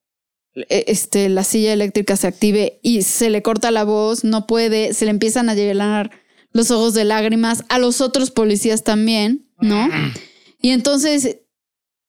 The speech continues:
Speaker 1: va y, y antes de que suceda todo, le agarra la mano a John Coffey, ¿no? Y Tom Hanks puede ver como parte de sus pensamientos y son como pensamientos de, o sea,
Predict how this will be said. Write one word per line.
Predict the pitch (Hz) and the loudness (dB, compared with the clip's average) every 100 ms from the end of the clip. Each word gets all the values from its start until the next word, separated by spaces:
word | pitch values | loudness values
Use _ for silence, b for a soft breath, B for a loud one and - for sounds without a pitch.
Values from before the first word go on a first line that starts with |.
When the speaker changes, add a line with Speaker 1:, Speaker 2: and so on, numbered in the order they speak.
| - | -2
Speaker 1:
va | 208 254 262 311 - | 0 2 2 0 -2
y, | - 233 233 - - | 0 0 0 -2 -2
y | 226 220 226 | 0 2 2
antes | 247 233 254 | 0 0 0
de | 226 | 0
que | 208 196 190 | 0 0 0
suceda | 180 196 226 233 226 | -2 -2 0 0 -2
todo, | 226 226 240 | 0 0 0
le | - 208 | 0 0
agarra | 202 220 226 | 0 0 0
la | 220 | 0
mano | 202 202 202 202 196 | 0 0 0 0 0
a | 185 180 - _ _ 175 | 0 -2 -6 _ _ -2
John | 220 208 | 0 0
Coffey, | 226 214 - 269 453 _ _ _ _ _ _ _ _ _ _ | 0 0 0 -2 -4 _ _ _ _ _ _ _ _ _ _
¿no? | 208 220 254 - _ _ _ - | 0 0 0 -4 _ _ _ -4
Y | 240 208 - _ _ _ _ _ | -2 -2 -6 _ _ _ _ _
Tom | 269 254 254 | 0 0 0
Hanks | 247 233 - | -2 -2 -2
puede | 240 226 | 0 2
ver | 220 214 | 0 0
como | 220 202 190 | 0 -2 -2
parte | - 214 202 226 | -2 -2 0 0
de | 196 190 | 0 -2
sus | - 190 - | -4 -4 -4
pensamientos | 208 190 190 190 202 202 208 208 | -2 -2 0 0 -2 0 0 0
y | |
son | 202 202 | 0 -2
como | 202 185 | -2 -2
pensamientos | 190 185 185 202 190 196 190 b b b b - | -2 -2 -2 -2 0 -2 -2 b b b b -2
de, | 202 196 - | 0 0 -2
o | 202 | -2
sea, | 208 196 - | 0 -2 -4